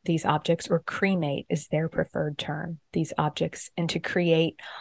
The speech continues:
what they have been calling sacred soil. So they took the ashes from this burn. They used, uh, one of Connecticut's trash incineration facilities, and they collected all of that ash,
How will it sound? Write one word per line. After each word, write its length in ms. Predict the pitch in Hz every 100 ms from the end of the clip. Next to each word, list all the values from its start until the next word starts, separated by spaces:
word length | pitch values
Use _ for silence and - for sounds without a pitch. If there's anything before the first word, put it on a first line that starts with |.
| -
what 200 | - 175
they 200 | - 196
have 120 | 202 175
been 160 | 170
calling 580 | 160 - 160 160 160 160 -
sacred 520 | - - 165 - 165 -
soil. 600 | - 151 165 - 170 - _ _ - - -
So 140 | - -
they 100 | 165
took 220 | - -
the 180 | - -
ashes 640 | 165 165 - 156 165 - -
from 360 | 175 165 170 156
this 380 | 151 147 -
burn. 600 | 170 151 151 143 156 190 190 -
They 140 | 156
used, 500 | 151 165 160 - - -
uh, 260 | 165 151
one 360 | 151 - 165 160
of 80 | 156
Connecticut's 800 | - 156 151 - 156 - - - _ _ _ -
trash 400 | - 170 175 -
incineration 580 | 180 - 175 165 - 170
facilities, 720 | 165 - 160 175 208 233 - - - - - -
and 320 | 175 165 165
they 280 | 165 160 156
collected 520 | - 180 190 - 202 -
all 220 | 175 180
of 100 | 180
that 360 | - 165 160 -
ash, 560 | - 156 180 - - -